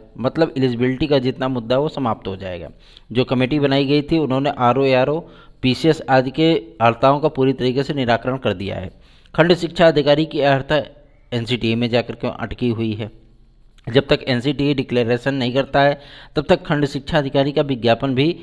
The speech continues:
उलझा रहेगा, ठीक है ना। एनसीटीए इस बात को डिक्लेयर करेगा, उसके बाद, अ, जो कमेटी है लोक सेवा आयोग की जिसमें शासन के भी कुछ गणमान्य व्यक्ति मौजूद हैं वो डि-, अ, डिक्लेयर, डिक्लेयर करेंगे, तभी जो है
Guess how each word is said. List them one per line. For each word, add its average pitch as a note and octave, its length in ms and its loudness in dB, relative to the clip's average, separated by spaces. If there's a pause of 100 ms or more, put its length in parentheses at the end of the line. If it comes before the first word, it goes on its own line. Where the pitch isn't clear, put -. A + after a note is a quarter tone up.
(260)
उलझा C#3 340 4
रहेगा, F#2 460 -4 (280)
ठीक D#3+ 140 0
है F#3 60 4
ना। C#3+ 140 -2 (400)
एनसीटीए F#3 540 6
इस - 140 -2
बात D3+ 260 6
को E3 80 -2
डिक्लेयर C#3 380 2
करेगा, D#3 480 -2 (120)
उसके A#2 240 -4
बाद, C#3 340 2 (260)
अ, A2 360 0 (420)
जो A2+ 140 -2
कमेटी C3 420 0
है C3 180 0 (300)
लोक A2 200 -4
सेवा A2+ 200 0
आयोग A#2 180 2
की F#2 180 -10 (480)
जिसमें A2 260 -4
शासन C3 340 -2
के C#3+ 160 0
भी C#3+ 160 0 (380)
कुछ C3 200 -4
गणमान्य B2 460 0
व्यक्ति B2+ 300 -2
मौजूद A#2 440 -2
हैं A2 200 -6 (500)
वो F3+ 240 10
डि-, C3+ 280 2
अ, C3 280 2
डिक्लेयर, C3+ 800 2
डिक्लेयर C3 380 4
करेंगे, C#3+ 400 0
तभी C3+ 280 0
जो B2 140 0
है C3+ 160 2